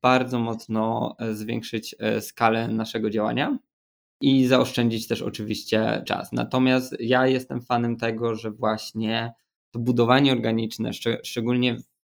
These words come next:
pierwszym etapie rozwoju projektu, jest gdzieś tam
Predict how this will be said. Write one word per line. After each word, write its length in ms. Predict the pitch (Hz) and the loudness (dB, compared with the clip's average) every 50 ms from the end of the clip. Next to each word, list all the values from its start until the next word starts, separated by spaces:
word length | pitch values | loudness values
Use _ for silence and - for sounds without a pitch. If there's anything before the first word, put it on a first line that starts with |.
| _ _ - | _ _ 2
pierwszym 440 | 123 127 131 127 - - 120 110 - | 4 4 4 4 2 -2 -6 -6 -6
etapie 440 | 107 - - 113 107 - - 113 113 | -6 -4 -2 -2 -2 -2 -2 -2 0
rozwoju 580 | 110 110 107 107 - - 113 113 110 113 110 | 0 -2 -4 -6 -6 -2 0 2 2 2 0
projektu, 920 | - - 117 113 107 107 110 113 117 - - _ - 143 147 151 151 - - _ _ _ _ _ - | -2 -4 -2 0 2 2 2 2 0 -2 -6 _ -2 0 2 2 0 -2 -8 _ _ _ _ _ -2
jest 360 | 117 117 123 113 117 - - - | 2 2 2 2 0 -4 -12 -10
gdzieś 340 | 123 113 110 117 120 120 - | -8 -6 -4 -4 -4 -4 -2
tam 300 | - 117 113 113 - | -2 0 0 0 -2